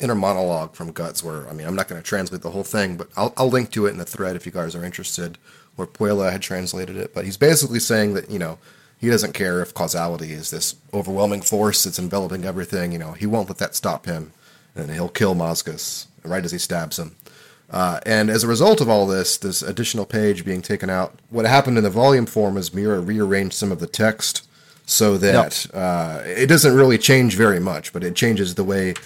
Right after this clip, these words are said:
Speaker 1: the reiteration of the Skull Knight's prophecy about the fish reaching the water surface. It just redistributes that text a little further back, and, but it's, it's not much of a dramatic difference. And, uh, I'll, I'll,
Speaker 2: Yep.
Speaker 1: I'll link to the thread if you guys are curious about that one.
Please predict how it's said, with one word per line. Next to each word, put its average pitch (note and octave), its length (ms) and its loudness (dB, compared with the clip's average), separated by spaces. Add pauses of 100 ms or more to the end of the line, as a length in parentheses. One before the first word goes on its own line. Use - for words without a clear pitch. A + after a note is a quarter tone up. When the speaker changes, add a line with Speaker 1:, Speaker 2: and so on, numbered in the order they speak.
(320)
Speaker 1:
the F#2 140 2
reiteration F#2+ 640 2
of E2+ 160 -6
the E2+ 80 -10
Skull G2 240 -2
Knight's F2 220 -2
prophecy E2 500 -4
about D2 440 -8
the E2 140 -10
fish - 380 -6
reaching F2 280 -8
the E2 80 -12
water F2 280 -4
surface. - 500 -4 (320)
It E3 60 0
just D3+ 200 4
redistributes A#2 680 2
that G2+ 180 2
text - 280 -4
a F2+ 40 -6
little E2 160 -10
further D#2+ 320 -8
back, D2 460 -8
and, D#2 260 -12
but - 160 -14
it's, - 260 -6
it's B2 180 -4
not A2 100 0
much F2+ 180 -6
of F2+ 60 -8
a F2+ 40 -4
dramatic F2 360 -6
difference. - 480 -6 (540)
And, F2 120 -4
uh, F2 180 0
I'll, A#2+ 140 4
I'll, C#3 160 8
Speaker 2:
Yep. - 180 10
Speaker 1:
I'll C3 80 6
link C#3 140 6
to G#2+ 60 -6
the G#2 60 2
thread F#2 280 -2
if - 40 -14
you F#2 60 -12
guys E2 220 -8
are - 40 -10
curious E2 360 -10
about E2+ 180 -12
that - 140 -10
one. E2+ 100 -12